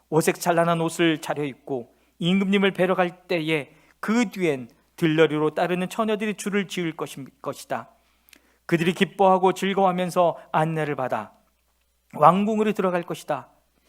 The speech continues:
임금님, 임금님의 아드님들은 조상의 뒤를 이을 것입니다. 임금님께서는 그들을 온 세상의 통치자들이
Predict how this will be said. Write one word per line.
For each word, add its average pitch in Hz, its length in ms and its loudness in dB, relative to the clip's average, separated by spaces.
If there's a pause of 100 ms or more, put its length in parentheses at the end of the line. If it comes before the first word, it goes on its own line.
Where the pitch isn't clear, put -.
(400)
임금님, 180 720 2 (420)
임금님의 214 720 4
아드님들은 180 840 4 (100)
조상의 151 420 -2
뒤를 156 220 -2
이을 156 160 0
것입니다. 151 640 -4 (680)
임금님께서는 180 720 2
그들을 185 420 2
온 196 260 4
세상의 196 380 -2
통치자들이 208 680 -2